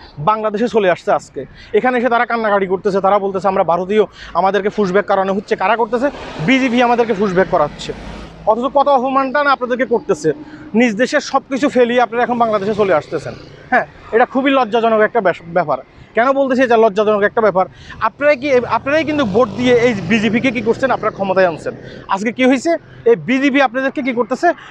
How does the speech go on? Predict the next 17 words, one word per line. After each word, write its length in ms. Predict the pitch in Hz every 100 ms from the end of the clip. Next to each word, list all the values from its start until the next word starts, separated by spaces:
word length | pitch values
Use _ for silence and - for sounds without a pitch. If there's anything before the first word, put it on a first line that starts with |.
| - 156
বাংলাদেশে 420 | 220 226 220 247
পুশব্যাক, 680 | 220 196 175 185 185 -
আহ, 200 | 208 180
পুশব্যাক 360 | 165 208 180 185
করাচ্ছে। 380 | 175 143 - 139 - - -
হ্যাঁ, 160 | 262 170 - -
এটা 160 | 254 277
নিয়ে 180 | 277
কিন্তু 300 | 254 254 262
আপনার 280 | 247 226 254 233 - -
কলকাতার 380 | 269 247 254 233
যে 80 | 240
মুখ্যমন্ত্রী 600 | 240 - 277 262 233 233
আছে 140 | 220
মমতা 300 | 220 220 208
ব্যানার্জি, 380 | 202 196 165 170 -
হ্যাঁ, 220 | 233 175